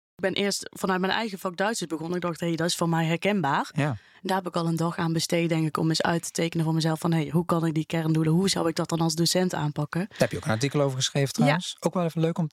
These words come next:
Speaker 2: toe
Speaker 1: Ja,
Speaker 2: te voegen
Speaker 1: precies.
Speaker 2: wellicht. Van,
Speaker 1: Ja.
Speaker 2: hé, dit is een voorbeeld hoe je ermee aan de slag zou kunnen gaan.
Speaker 1: Inderdaad,
Speaker 2: Ja.
Speaker 1: ja, echt om de hoe. Van, hé, hoe gaan we, hoe kun je daar nou mee aan de slag? Hoe kun je dat nou praktisch maken, inderdaad?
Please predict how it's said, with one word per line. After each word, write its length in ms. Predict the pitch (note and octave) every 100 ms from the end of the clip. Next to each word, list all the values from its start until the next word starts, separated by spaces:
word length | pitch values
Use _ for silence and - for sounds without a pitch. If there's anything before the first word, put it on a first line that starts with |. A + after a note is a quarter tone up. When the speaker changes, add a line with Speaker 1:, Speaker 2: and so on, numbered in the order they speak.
| -
Speaker 2:
toe 120 | F#3
Speaker 1:
Ja, 60 |
Speaker 2:
te 80 | E4
voegen 240 | C#3+ D#3+ D#3+
Speaker 1:
precies. 160 | D#3
Speaker 2:
wellicht. 240 | F3 A3 -
Van, 100 | D3+
Speaker 1:
Ja. 40 | C3+
Speaker 2:
hé, 60 |
dit 120 | A#2+
is 100 | A#2+ -
een 300 | E3 C#3+ A2
voorbeeld 440 | - - B2 A2+ A2
hoe 60 | A#2
je 20 | A2
ermee 140 | G2+
aan 60 | G#2
de 60 |
slag 240 | - G#2 -
zou 180 | F#2 -
kunnen 420 | - E3 A2 F2 F2+
gaan. 220 | - A2+
Speaker 1:
Inderdaad, 480 | F#3+ G3+ F3+ E3+ E3+
Speaker 2:
Ja. 60 | F#3+
Speaker 1:
ja, 60 |
echt 260 | - G3 -
om 140 | G3
de 60 | F#3
hoe. 280 | F3 A3+ D#4
Van, 180 | F#3+ F3
hé, 120 | F3
hoe 160 | F#3
gaan 200 | F3+ F#3
we, 60 | F3+
hoe 140 | F#3+
kun 140 | F3 G3
je 80 | F3+
daar 120 | F3
nou 140 | E3+
mee 140 | E3+ E3
aan 60 |
de 60 | E3
slag? 240 | - G#3
Hoe 80 | -
kun 120 | E3 F3+
je 60 |
dat 140 | E3+ F3
nou 160 | E3
praktisch 440 | - G#3 G#3 G#3+ -
maken, 400 | F#3+ G3+ G#3 G#3
inderdaad? 480 | G3 F#3+ F#3+ C#4+